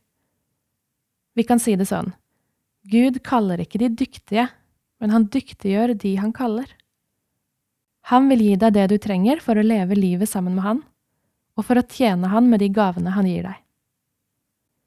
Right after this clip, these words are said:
Kanskje du skal bli en som taler på store scener og lærer andre masse om Jesus. Akkurat nå kan det kanskje være den skumleste tanken i verden, men hvis Gud vil bruke deg til å tale,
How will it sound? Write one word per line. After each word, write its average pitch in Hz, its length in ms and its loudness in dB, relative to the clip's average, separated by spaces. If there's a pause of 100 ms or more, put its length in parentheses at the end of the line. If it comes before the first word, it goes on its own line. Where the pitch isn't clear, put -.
(440)
Kanskje 247 320 4
du 226 80 8
skal 214 200 2
bli 208 120 4
en 175 120 0
som 190 160 -2
taler 180 320 -4
på - 120 -8
store 180 360 -4
scener 175 440 -4
og 196 120 -2
lærer 180 280 -4
andre 175 280 -2
masse 196 240 -4
om 196 80 0
Jesus. 190 420 -6 (1500)
Akkurat 240 360 -2
nå 262 140 4 (420)
kan 226 160 2
det 208 80 2
kanskje 208 240 0
være 185 160 0
den - 40 -6
skumleste 180 600 0
tanken 196 320 -4
i 190 40 -2
verden, 180 360 0 (640)
men 226 160 4
hvis 233 160 0
Gud 190 320 0
vil 220 160 -2
bruke 214 240 0
deg 190 160 -6
til 196 80 -8
å - 80 -8
tale, 233 300 0